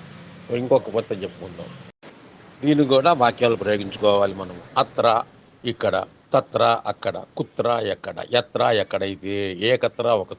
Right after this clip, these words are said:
చోట, అన్యత్ర వేరొక చోట, బహుత్ర ఎన్నో చోట్ల, సర్వత్ర అన్ని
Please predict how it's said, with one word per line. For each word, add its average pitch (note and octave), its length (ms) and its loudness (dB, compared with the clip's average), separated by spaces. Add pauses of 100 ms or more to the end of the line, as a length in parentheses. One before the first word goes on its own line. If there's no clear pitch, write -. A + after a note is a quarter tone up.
చోట, F2+ 180 -6
అన్యత్ర A2+ 560 -4
వేరొక G2 500 -4
చోట, F2+ 160 -6
బహుత్ర A#2 520 -2
ఎన్నో F#2+ 420 -8
చోట్ల, - 220 -14 (380)
సర్వత్ర A2+ 520 2
అన్ని G2 280 0